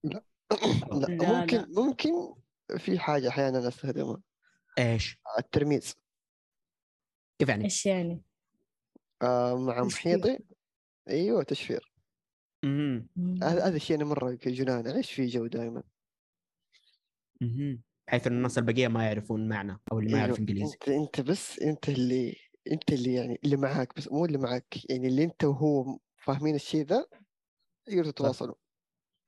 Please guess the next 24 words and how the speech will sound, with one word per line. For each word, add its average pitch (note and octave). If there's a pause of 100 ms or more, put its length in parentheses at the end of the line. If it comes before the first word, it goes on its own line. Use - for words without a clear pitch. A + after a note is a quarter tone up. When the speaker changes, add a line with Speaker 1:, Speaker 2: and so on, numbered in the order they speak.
Speaker 1:
بشكل C3
جدا C3+
سلس، - (400)
ولا F3+
أي F3
أحد E3
فاهم C#3
أي C#3+
شيء. - (600)
بس -
أنتوا F#3
الاثنين F3+
فاهمين D#3+ (200)
كل G#3
القصة C#3
بالضبط. - (420)
نفس A#3
حركة F#3+ (120)
نظرة D#3+
الأم C#3+
اللي C3+
في C3 (600)
العزيمة. C3
Speaker 2:
مهم. A#2